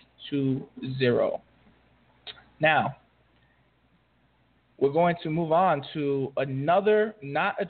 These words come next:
trade that's gone down yet, but another possible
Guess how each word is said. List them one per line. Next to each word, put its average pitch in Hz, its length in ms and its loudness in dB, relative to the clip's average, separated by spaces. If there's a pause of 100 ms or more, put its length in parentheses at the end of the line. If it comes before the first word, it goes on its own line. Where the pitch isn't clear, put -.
(140)
trade 185 240 -4
that's 151 260 -4
gone 156 300 -4
down 147 300 -2
yet, 143 420 -2 (420)
but 117 160 2
another 139 440 0 (420)
possible 139 600 0